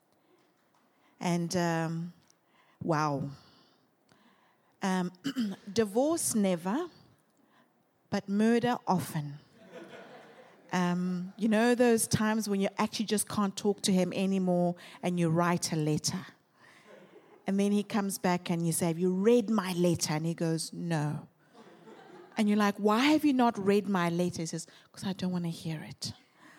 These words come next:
And there are many of those letters that I know he's never read. But boy, have I said it. And that was good. So what I just wanted to say today was that, um,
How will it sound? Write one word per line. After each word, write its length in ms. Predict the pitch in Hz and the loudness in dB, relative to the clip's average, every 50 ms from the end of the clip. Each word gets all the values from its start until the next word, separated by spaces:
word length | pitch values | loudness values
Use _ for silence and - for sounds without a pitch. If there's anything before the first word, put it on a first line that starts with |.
| - - - - - - - - - _ _ _ _ _ _ _ _ - | -20 -20 -20 -20 -20 -20 -20 -20 -20 _ _ _ _ _ _ _ _ -6
And 160 | 185 196 208 214 | -2 0 2 2
there 100 | 220 - | 2 4
are 120 | 226 233 | 2 2
many 380 | 240 247 247 262 285 285 294 277 | 4 4 6 6 6 6 6 4
of 160 | 240 202 190 | 4 2 2
those 240 | 196 190 190 185 190 | 2 2 2 2 0
letters 360 | 190 180 - - 196 185 196 | -2 -2 -2 -2 -6 -4 -2
that 100 | 190 180 | -2 -2
I 80 | 175 | -2
know 240 | 180 185 185 185 185 | -2 -2 -2 0 0
he's 260 | 180 180 175 170 165 | 0 2 0 0 0
never 360 | 170 165 165 156 160 165 165 160 | 0 0 0 0 -2 -2 -4 -2
read. 340 | 160 143 139 143 139 - - - _ _ - - - _ - - | 0 0 0 -2 -4 -8 -16 -18 _ _ -20 -20 -20 _ -4 -2
But 280 | 190 185 - - - | -2 -2 -2 0 4
boy, 300 | - 214 214 214 208 208 | 4 6 6 6 4 4
have 220 | 190 180 170 165 160 | 2 2 0 0 0
I 240 | - - 160 151 151 | 0 0 2 0 0
said 480 | - - - - - - 156 143 - | 0 -2 -2 -2 0 0 0 0 0
it. 380 | - - - - - - - - - - - - - - - - - - - - - - | -2 -6 -8 -6 -4 -4 -4 -6 -12 -20 -20 -20 -20 -20 -18 -18 -18 -20 -20 -20 -18 -12
And 260 | - 165 160 160 160 170 | -8 -6 -6 -4 -2 0
that 240 | 180 185 - - | 0 0 0 0
was 240 | 208 196 180 170 165 | -2 -2 -2 -2 -4
good. 340 | - - 170 160 156 156 - | 0 2 4 4 4 2 0
So 600 | - - - - 277 240 226 214 196 196 196 202 - - - - - - - - _ - - - - - _ _ _ _ - | 0 0 2 4 6 6 6 6 4 2 0 -6 -12 -20 -20 -20 -20 -20 -20 -20 _ -20 -20 -20 -20 -20 _ _ _ _ -4
what 160 | 240 254 269 | 0 2 4
I 100 | 311 359 | 4 2
just 200 | 349 320 285 - | 2 2 0 2
wanted 200 | 262 247 233 214 | 2 2 2 2
to 100 | 220 220 | 0 0
say 300 | 202 - - 240 220 226 | 0 2 2 2 2 0
today 420 | 220 214 - 208 196 220 208 208 208 | 0 -2 -4 0 2 2 4 4 4
was 260 | 202 208 202 185 196 | 2 2 0 0 0
that, 200 | 208 196 190 190 | 0 0 2 2
um, 380 | 190 185 180 180 180 185 185 | 2 0 0 -2 -4 -6 -10